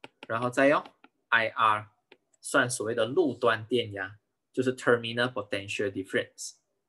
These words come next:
那你如果在这个电路上面并联一个六欧姆，那你并联六欧姆的话，会让整个电路的总外阻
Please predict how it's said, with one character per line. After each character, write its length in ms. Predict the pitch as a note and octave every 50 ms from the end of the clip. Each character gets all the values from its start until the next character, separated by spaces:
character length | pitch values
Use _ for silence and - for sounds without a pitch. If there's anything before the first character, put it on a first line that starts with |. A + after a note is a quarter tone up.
| _ _ _ _ _ _ _ _ _ _ _ _ _ _ _ _ _ _ _ _ _ _ _ _ _ _ _ _ _ _ _ _ _ _ -
那 100 | - G#3+
你 100 | G3 D3+
如 300 | C3 B2 B2+ C#3+ G3+ -
果 200 | - C#3+ A2+ G#2
在 180 | - D3 C#3+
这 100 | C#3 C#3+
个 80 | C3+ C3+
电 280 | C3 - C#3+ C3+ B2+ B2+
路 420 | B2 B2+ A#2+ G#2+ G2 - _ _ _ _ _ _
上 240 | - - - C3+ B2+
面 280 | C3 B2+ B2 B2+ - _ -
并 240 | G3+ E3+ C#3 A#2+
联 180 | A2 G#2 G#2 G#2
一 60 | A#2
个 80 | B2+ B2
六 180 | B2+ C3 A#2+ - -
欧 160 | - G#2 G#2
姆， 300 | G2+ G2+ G2 F#2+ A2+ _ _ _ _ _ _ _ _ _ _ _ _ _ _ _ _ _ _ _ _ _ _ _ _ _ _ _ _ _ _ _ _ _ _ _ _ _ _ _ _ _ _ _ -
那 120 | E3+ D#3+
你 80 | C3+ B2
并 340 | - _ - G#3+ G3+ D#3+
联 180 | C3 A#2 A2+ B2
六 160 | C#3 D#3+ B2+
欧 140 | G#2 A#2+ A#2
姆 160 | A2+ G#2 G2
的 100 | G2 G#2
话， 140 | A2+ B2+ B2+
会 140 | B2 C#3 C3+
让 260 | C3 C3+ B2+ B2+ B2+
整 240 | - - G#2+ - -
个 120 | - B2+
电 220 | B2+ C#3+ C#3+ C3 C3
路 140 | C3 B2
的 340 | A2 A2 G#2 F#2+ - - _ _ - C3+ _ _ _ _
总 360 | - - C#3 A#2 F#2+ G2 G2+
外 200 | C#3+ D#3 C3+ A#2
阻 320 | - - A2+ G#2 F#2 _